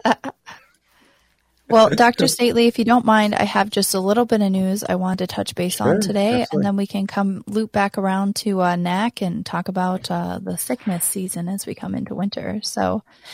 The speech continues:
Speaker 1: um,
Speaker 2: Mm.
Speaker 1: the first thing that I wanted to mention actually, uh, has to do with us, uh, Red Lake members and Red Lake descendants. Uh, the Red Lake Nation, uh, put out a press release, uh, earlier this month, um,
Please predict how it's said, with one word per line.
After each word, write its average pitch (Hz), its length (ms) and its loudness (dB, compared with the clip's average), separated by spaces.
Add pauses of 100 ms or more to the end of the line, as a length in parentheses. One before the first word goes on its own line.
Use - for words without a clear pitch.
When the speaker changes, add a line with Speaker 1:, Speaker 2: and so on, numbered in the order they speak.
(340)
Speaker 1:
um, 202 300 6
Speaker 2:
Mm. - 80 -8
Speaker 1:
the 202 100 6
first 311 300 2
thing 214 240 4
that 196 160 4
I 185 100 4
wanted 185 280 2
to 180 60 2
mention 180 440 0
actually, 180 560 0
uh, 175 180 4
has 185 200 -2
to 190 100 -6
do 190 160 0
with 190 160 -2
us, 185 260 0
uh, - 220 0
Red 202 180 0
Lake 202 220 -4
members 190 480 -2
and 185 260 -2
Red 185 180 2
Lake 190 200 -2
descendants. 208 840 0 (500)
Uh, 196 320 6
the 196 140 0
Red 208 180 6
Lake 302 240 2
Nation, 208 600 2
uh, 185 220 2
put 208 200 -2
out 202 160 4
a 196 40 0
press - 340 -2
release, 190 560 0
uh, 180 260 2
earlier 208 320 2
this 190 220 -2
month, 185 340 -2 (500)
um, 185 540 4